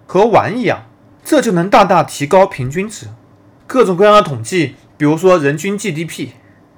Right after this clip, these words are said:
很多人买房吧，买房是计入G D P的，就能够把各个地区的人均G D P给大幅提高。所以所谓的人均都是有水分的。还有一个数据，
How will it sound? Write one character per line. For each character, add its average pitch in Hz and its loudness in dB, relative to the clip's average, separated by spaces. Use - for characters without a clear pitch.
很 - -4
多 208 0
人 247 2
买 196 2
房 113 -4
吧， 156 0
买 151 0
房 143 0
是 240 -10
计 - -10
入 165 0
G 160 -8
D 143 -8
P 156 -6
的， - -10
就 220 0
能 180 0
够 220 -2
把 131 2
各 233 -6
个 190 0
地 175 -4
区 185 -6
的 147 0
人 135 -6
均 190 -4
G 196 -6
D 160 -6
P 156 -8
给 - -16
大 156 -2
幅 135 -14
提 - -14
高。 147 -8
所 180 4
以 190 0
所 151 -2
谓 233 0
的 190 2
人 127 -4
均 208 -6
都 247 0
是 165 -6
有 156 0
水 113 -12
分 131 -12
的。 - -20
还 196 2
有 233 4
一 185 4
个 160 0
数 160 -2
据， 139 -4